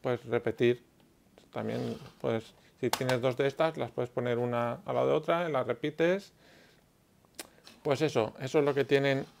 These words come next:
eh, estas bases que se pueden combinar. Eh, de momento existen en color verde, eh, porque, em,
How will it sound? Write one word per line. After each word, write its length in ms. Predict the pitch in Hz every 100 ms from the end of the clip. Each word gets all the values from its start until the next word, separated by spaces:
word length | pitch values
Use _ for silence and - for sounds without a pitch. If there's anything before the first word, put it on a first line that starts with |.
| -
eh, 440 | 131 127 120 120 -
estas 320 | 135 - 127
bases 400 | 123 123 147 147 - 131
que 160 | 123
se 80 | 110
pueden 260 | 123 127 123
combinar. 540 | 127 123 127 151 185 - - _ - - - - _ _ -
Eh, 480 | 147 139 139 139 135 - - -
de 140 | 143
momento 600 | 147 147 165 196 220 226 -
existen 680 | 156 - 165 - 202 202 208 -
en 380 | 156 151 143
color 280 | 139 139 160
verde, 440 | 156 170 170 202 277 _ _ _ -
eh, 180 | 147 135
porque, 680 | - 131 135 131 127 - 127
em, 280 | 123 117